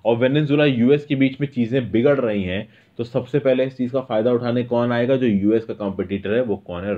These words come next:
रशिया। रशिया ने छह billion डॉलर की इन्वेस्टमेंट की है फ्रेंड्स आपका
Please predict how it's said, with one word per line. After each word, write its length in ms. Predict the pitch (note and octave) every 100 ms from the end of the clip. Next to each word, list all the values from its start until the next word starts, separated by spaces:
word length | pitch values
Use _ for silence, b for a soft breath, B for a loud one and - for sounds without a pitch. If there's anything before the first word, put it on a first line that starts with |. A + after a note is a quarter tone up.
| D2+
रशिया। 380 | - D2 C#2+ - b b b b
रशिया 400 | - D3 D#3 G#3
ने 100 | G#3+ G#3+ -
छह 320 | - - E3 F3+ A2 F2+
billion 440 | G#2 A2 C#3 C#3 G#2+
डॉलर 280 | G2 G#2
की 160 | G2+ G2
इन्वेस्टमेंट 640 | F2+ F2 E2+ - F2 E2
की 180 | E2 D#2
है 80 | D#2
फ्रेंड्स 320 | D2+ D#2 D2+
आपका 360 | D2+ - - C2+